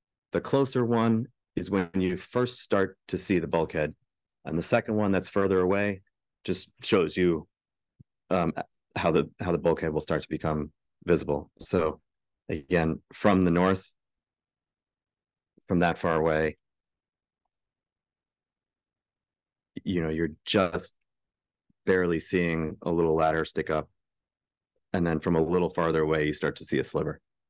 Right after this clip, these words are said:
So the bulkhead location is really favorable 'cause it's set back from the edges. So the elevations can be a little misleading. It looks like this really big box, but, you know, set,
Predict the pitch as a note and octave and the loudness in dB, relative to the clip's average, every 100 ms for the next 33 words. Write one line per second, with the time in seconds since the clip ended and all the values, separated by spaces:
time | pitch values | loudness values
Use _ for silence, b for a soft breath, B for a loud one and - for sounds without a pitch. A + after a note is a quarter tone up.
0 | _ _ _ - G2+ F#2 G#2 - F#2 F2+ | _ _ _ -2 0 2 2 2 0 2
1 | E2 F2 - F2 D2+ F#2 E2 D#2 A2 G2 | 2 0 0 -2 -2 -2 -2 0 0 0
2 | E2+ E2+ D#2+ E2+ - - - - - F2+ | 0 -2 -2 -4 -6 -8 -18 -6 -2 2
3 | E2 D2+ - D#2+ - D#2 E2 D#2 - _ | 2 2 0 -4 -2 -2 -2 -4 -8 _
4 | _ _ _ - F2 F2+ E2 F2 - D#2+ | _ _ _ 0 4 4 4 2 0 -6
5 | - E2+ D2+ D#2+ D2+ C#2+ D#2+ D2+ - F2+ | -2 -2 0 0 0 -2 -2 -2 2 2
6 | E2+ D#2+ D2+ C#2+ D#2 D2+ D#2 D2 D2+ - | 2 0 -2 -2 -4 -4 -4 -2 -2 -2
7 | C#2+ D#2+ D2 - - C#2 _ b b b | 0 0 0 -4 -6 -6 _ b b b
8 | _ _ - E2+ D2+ - - F#2 | _ _ -2 0 0 -4 0 2